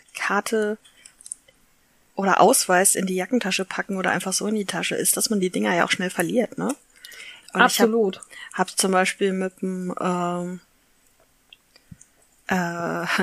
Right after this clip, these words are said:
Speaker 1: <laughs> das ist immer gemerkt, dass ich meinen Ausweis verloren habe.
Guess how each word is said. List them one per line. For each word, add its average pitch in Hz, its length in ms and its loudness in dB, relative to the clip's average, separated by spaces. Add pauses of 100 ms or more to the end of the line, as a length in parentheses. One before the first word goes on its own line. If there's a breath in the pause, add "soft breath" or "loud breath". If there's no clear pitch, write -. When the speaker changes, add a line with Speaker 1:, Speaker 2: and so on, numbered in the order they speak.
(140)
Speaker 1:
<laughs> - 300 -12
das 208 240 4
ist 202 200 -2 (200)
immer 196 180 4
gemerkt, 190 400 2
dass 208 120 -2
ich 190 60 -4
meinen 175 200 -4
Ausweis 185 440 -2
verloren 175 560 0
habe. 175 600 0